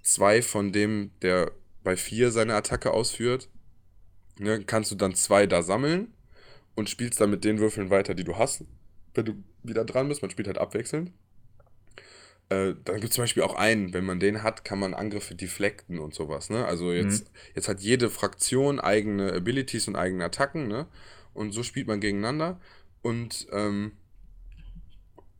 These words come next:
Speaker 1: ja, du hast recht. <laughs>
Speaker 2: War das jetzt eins von den Spielen, was du, äh, was
Speaker 1: Ja, genau,
Speaker 2: du,
Speaker 1: das
Speaker 2: äh,
Speaker 1: haben wir uns
Speaker 2: gekauft
Speaker 1: gekauft.
Speaker 2: hast? Ach
Speaker 1: Wir
Speaker 2: ja,
Speaker 1: haben uns
Speaker 2: okay.
Speaker 1: das Bundle gekauft mit den sechs verschiedenen Fraktionen.
Speaker 2: Ah ja, okay.
Speaker 1: Ähm, das ist ziemlich cool. Das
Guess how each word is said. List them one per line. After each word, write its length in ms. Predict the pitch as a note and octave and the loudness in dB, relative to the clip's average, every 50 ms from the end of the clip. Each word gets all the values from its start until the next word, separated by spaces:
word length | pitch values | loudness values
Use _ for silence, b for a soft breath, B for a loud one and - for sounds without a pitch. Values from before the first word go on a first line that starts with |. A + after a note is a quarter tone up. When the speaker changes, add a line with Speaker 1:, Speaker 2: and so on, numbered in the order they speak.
| - - _ - _ | -20 -20 _ -12 _
Speaker 1:
ja, 260 | A#2 G2 F#2 F#2+ G2+ | -2 0 2 2 0
du 100 | G2+ G2 | 0 -2
hast 160 | F#2 F#2 - - | -6 -6 -6 -6
recht. 260 | A2+ C#3+ - - - - | -6 -6 -6 -12 -18 -14
<laughs> 680 | - - - B2+ A#2 - F3 F3 F3 - E3+ D3+ - - | -10 -8 -6 -6 2 6 6 6 8 8 4 4 6 4
Speaker 2:
War 160 | - G#2 B2 | 8 10 12
das 160 | C#3 C#3+ C#3 | 12 12 12
jetzt 180 | B2 A2 F#2 - | 12 8 8 6
eins 240 | - G#2+ A2+ A#2+ - | 2 2 2 2 2
von 120 | A#2 G#2 | 2 2
den 100 | G2+ G2+ G2 | 2 2 0
Spielen, 280 | - - A2+ G#2+ G#2 | 0 2 2 2 4
was 180 | G2 G2 F#2+ - | 4 2 2 2
du, 80 | - F#2+ | 0 0
äh, 360 | F#2+ F#2+ - - G2 F#2 F#2 | 0 2 2 4 2 4 4
was 60 | F#2 | 4
Speaker 1:
Ja, 60 | D#3+ D3 | 4 6
genau, 220 | D#3+ D3+ B2+ A#2 | 6 6 6 8
Speaker 2:
du, 20 | |
Speaker 1:
das 180 | - C3 B2+ - | 6 6 4 4
Speaker 2:
äh, 0 | |
Speaker 1:
haben 100 | D3 - | 4 4
wir 60 | - | 4
uns 100 | G2+ B2+ | 4 4
Speaker 2:
gekauft 280 | - G#2+ G2+ - D3 D#3+ | 6 6 8 8 8 6
Speaker 1:
gekauft. 0 | |
Speaker 2:
hast? 220 | F3 - - - - | 6 4 -2 -2 2
Ach 120 | - A#2+ | 4 6
Speaker 1:
Wir 80 | A2+ A#2 | 8 8
Speaker 2:
ja, 40 | - | 6
Speaker 1:
haben 60 | C#3+ | 6
uns 80 | C#3+ - | 6 4
Speaker 2:
okay. 100 | C#3 B2+ | 2 4
Speaker 1:
das 40 | |
Bundle 240 | - C3 C#3+ D#3 D#3 | 8 8 8 8 6
gekauft 420 | C#3+ C#3 B2+ - C#3+ C#3 C#3 - - | 2 0 0 2 2 2 2 0 -4
mit 140 | B2 G#2+ - | -4 -2 -2
den 100 | A2+ G#2+ | -4 0
sechs 260 | G#2 A2+ A2 - - | 0 0 2 2 -2
verschiedenen 440 | - - A2 - - A#2+ A#2 A2 G#2 | -2 -2 -6 -4 -4 -4 -4 -4 -6
Fraktionen. 680 | - - G#2 - - - - C3+ C#3 D3 E3 F#3 G3 | -4 -6 -6 -4 -2 -2 0 0 0 0 0 0 0
Speaker 2:
Ah 80 | - B2+ | 4 6
ja, 200 | C3+ B2+ G2 E2+ | 6 6 6 4
okay. 260 | F#2 - - F#2 E2 - - - - - | 0 -4 -8 -8 -8 -10 -12 -18 -6 -2
Speaker 1:
Ähm, 480 | A2 G#2+ G#2+ G#2+ A2 G#2+ G#2 G#2 A2 - - | 0 0 0 0 0 -2 -2 -4 -6 -6 -2
das 180 | A2 B2 B2+ | 0 0 0
ist 60 | - - | 0 -2
ziemlich 320 | E3+ E3+ D#3+ - - - | -2 -2 -2 -6 -4 2
cool. 280 | F3 F3 F3 F3 E3+ D3+ | 2 4 4 4 2 0
Das 260 | A#2+ A2+ - - | -2 -4 -4 -6